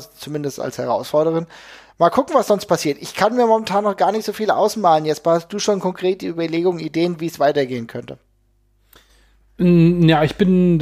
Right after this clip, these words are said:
Speaker 2: sehr gespannt, wie es mit Al-Ani weitergeht. Ähm, ich finde, der ist jetzt, mm, so positioniert, dass man in irgendeiner Form bei, äh,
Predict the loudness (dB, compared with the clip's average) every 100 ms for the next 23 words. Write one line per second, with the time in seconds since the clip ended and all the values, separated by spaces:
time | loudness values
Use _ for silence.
0 | 0 0 0 0 -2 -2 -4 -2 -2 0
1 | 2 2 0 -2 0 -2 -4 -6 -2 -2
2 | 0 -2 -2 -6 -4 -2 2 2 0 -2
3 | -6 -8 -14 -14 -6 -4 -2 -2 -2 -2
4 | 0 0 -2 0 0 0 -2 -2 0 0
5 | -2 2 2 2 0 -2 -2 -2 0 0
6 | 0 0 -2 -6 -8 -8